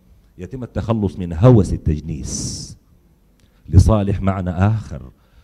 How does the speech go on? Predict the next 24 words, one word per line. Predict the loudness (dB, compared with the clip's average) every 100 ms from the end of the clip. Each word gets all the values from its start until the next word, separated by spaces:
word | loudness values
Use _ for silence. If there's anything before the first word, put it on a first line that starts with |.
| _ -8
يتعامل | -4 0 0 0 -4
مع | -4
الرواية | -6 -4 -4 -2 -6
ومع | -10 -18
الأدب | -14 -12 -12 -14 _ _ _ _ _ _ _ -8
باعتباره | -8 -4 -2 0 -2 -2 -6 -10 _ _ _ _ _ _ _ _ _ -14 -4
فاعلية | -2 -2 -2 -2
اجتماعية، | -4 -6 -12 -18 -20 _ _ _ _ _ -4
أي | -4 -4 -12 -10
يؤدي | -8 -4 -4 -4 -6
وظيفة | -4 -4 -4 -6 -8
اجتماعية، | -8 -8 -10 -14 -20 _ _ _ _ _ _
وفي | -10 -10 -6
حال | -6 -4
أدى | -4 -4 -6
وظيفة | -6 -12 -14 -14
اجتماعية | -16 -18 -18 -16 -14 -16 -18 _ -16
لن | -14
تكون | -14 -16 -14
بحاجة | -14 -12 -14 -16
إلى | -20
التجنيس. | -14 -14 -14 -20 -20 -20 _ _ _ _ -20
لأنه، | -16 -14 -10 -8 -8 -12 -14
آه، | -12 -12 -16 -20